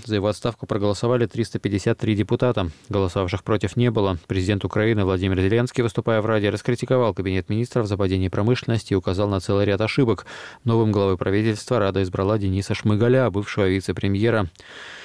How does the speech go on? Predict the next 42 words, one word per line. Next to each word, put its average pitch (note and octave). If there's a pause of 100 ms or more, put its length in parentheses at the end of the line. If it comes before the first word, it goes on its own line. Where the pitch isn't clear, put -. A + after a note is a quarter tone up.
(160)
Также A2+
в -
среду A2
Рада F#2+
утвердила G2
весь G2
состав F2+
кабинета G#2 (100)
нового G#2
премьера. G#2
Министерство G#2+
иностранных G2+
дел B2+ (100)
Украины A2
вместо G2
Вадима F2+
Пристайко B2
возглавил F#2+
Дмитрий F2+ (380)
Кулеба. F#2 (840)
Миллиардер, C#3+
бывший C#3
мэр A2+
Нью-Йорка A#2+
Майкл G#2
Блумберг C#3
объявил, A#2+
что -
завершает A2+
участие F#2
в F2
борьбе F2+
за F2+
номинацию F#2
кандидата F#2+
в F#2
президенты F#2+
С F#2
Ш G2
А G2+
Демократической F2+
партии. G2+